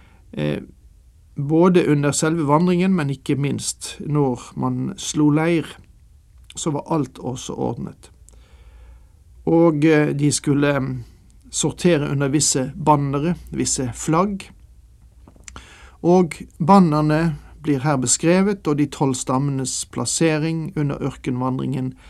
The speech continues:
blir klarlagt. Det er det som det andre kapitlet inneholder. Altså, i kapittel en fikk vi vite en del om folketellingen.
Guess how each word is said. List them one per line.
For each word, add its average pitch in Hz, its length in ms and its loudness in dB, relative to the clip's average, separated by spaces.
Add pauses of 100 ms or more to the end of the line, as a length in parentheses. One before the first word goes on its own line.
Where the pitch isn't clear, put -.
(420)
blir 123 280 -2 (220)
klarlagt. 131 840 -4
Det 165 280 2
er 151 80 2
det 147 220 2
som 120 300 -4
det 135 200 -2
andre 135 400 -2 (380)
kapitlet 120 480 -6
inneholder. 135 540 -4 (2500)
Altså, 185 260 6
i 202 40 4
kapittel 214 420 2
en 151 480 4
fikk - 260 0
vi 165 80 8
vite 160 320 4
en 156 140 2
del 151 200 4
om 131 100 2
folketellingen. 151 880 -2